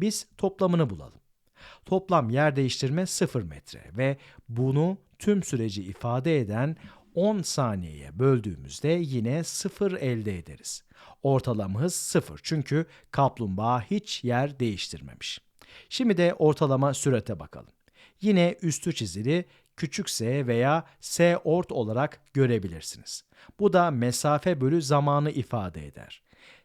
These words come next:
Yine biz toplam ortalama sürati bulalım. Tüm mesafe on altı metre ve bunu on saniyeye böldüğümüzde bir virgül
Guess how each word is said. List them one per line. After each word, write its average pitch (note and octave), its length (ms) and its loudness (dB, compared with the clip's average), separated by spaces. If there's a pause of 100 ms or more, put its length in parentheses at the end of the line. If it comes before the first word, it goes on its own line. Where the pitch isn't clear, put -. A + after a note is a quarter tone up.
(160)
Yine F3+ 320 4
biz E3+ 200 0
toplam C#3+ 540 2
ortalama C3+ 600 0
sürati G#2+ 500 -4
bulalım. B1+ 300 -18 (640)
Tüm A#3 160 2
mesafe G3 560 2
on G3 180 2
altı B2+ 280 2
metre C#2 380 -16 (280)
ve B2 140 2
bunu E3+ 220 2 (180)
on F3 240 4
saniyeye F2 680 -6
böldüğümüzde A#2+ 840 2 (320)
bir F#3 300 0
virgül E3 380 0